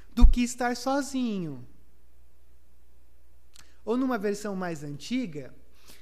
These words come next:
"Melhor serem dois do que um." Ah, não preencha a solidão com coisas,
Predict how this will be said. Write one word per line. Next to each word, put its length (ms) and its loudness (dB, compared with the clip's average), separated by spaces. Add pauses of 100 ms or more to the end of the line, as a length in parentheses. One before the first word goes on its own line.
(220)
"Melhor 720 4 (180)
serem 400 2
dois 760 2 (920)
do 160 -4
que 240 0
um." 320 0 (1300)
Ah, 240 -4 (2000)
não 180 0
preencha 520 -2
a 40 -6
solidão 640 0
com 180 -8
coisas, 800 -8